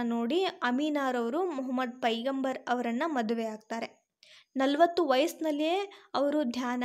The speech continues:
ಪ್ರಾರ್ಥನೆಯಲ್ಲಿ ಮಗ್ನರಾಗ್ತಾರೆ. ಹಾಗೆ ಅವರು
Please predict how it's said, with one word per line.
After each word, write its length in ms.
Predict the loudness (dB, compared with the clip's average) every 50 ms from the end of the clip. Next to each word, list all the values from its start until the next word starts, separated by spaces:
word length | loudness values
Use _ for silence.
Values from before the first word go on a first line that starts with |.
| -2 -2
ಪ್ರಾರ್ಥನೆಯಲ್ಲಿ 840 | -2 -2 -4 -4 -4 -4 -6 -8 -6 -6 -4 -4 -4 -2 -2 -2 -2
ಮಗ್ನರಾಗ್ತಾರೆ. 1200 | -2 -2 -2 -4 -4 -4 -2 0 0 -2 -2 -4 -6 -4 0 2 2 2 0 -2 -10 -18 -20 -20 _
ಹಾಗೆ 320 | -2 0 0 0 2 2 2
ಅವರು 600 | 2 2 2 2 0 0 0 -4 -10 -20 _